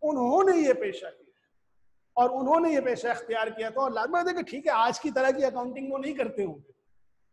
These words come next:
लेकिन बेटा वही purpose जो हम किसी और तरह से सॉल्व कर रहे हैं, उसमें भी ये purpose solve होता होगा। तो लाजमी सी बात है, ये subject भी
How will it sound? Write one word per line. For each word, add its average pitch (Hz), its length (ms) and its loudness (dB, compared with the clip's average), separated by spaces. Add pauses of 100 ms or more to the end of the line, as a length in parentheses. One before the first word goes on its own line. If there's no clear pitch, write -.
लेकिन 240 300 -4
बेटा 254 280 -2 (840)
वही 196 420 4
purpose 262 480 -2
जो 247 100 -2
हम 262 280 -4 (360)
किसी 233 200 -4
और 233 160 4
तरह 294 180 4
से 285 120 2
सॉल्व 208 240 6
कर 190 180 2
रहे 170 140 0
हैं, 175 220 -6 (260)
उसमें 254 300 -8
भी 240 140 -6
ये 226 80 0
purpose 185 440 -6
solve 180 200 2
होता 170 240 4
होगा। 170 280 4 (460)
तो 277 80 4
लाजमी 214 360 0
सी 247 100 -6
बात 214 240 0
है, 233 120 -4
ये 208 180 0
subject 185 540 -2
भी 185 160 -2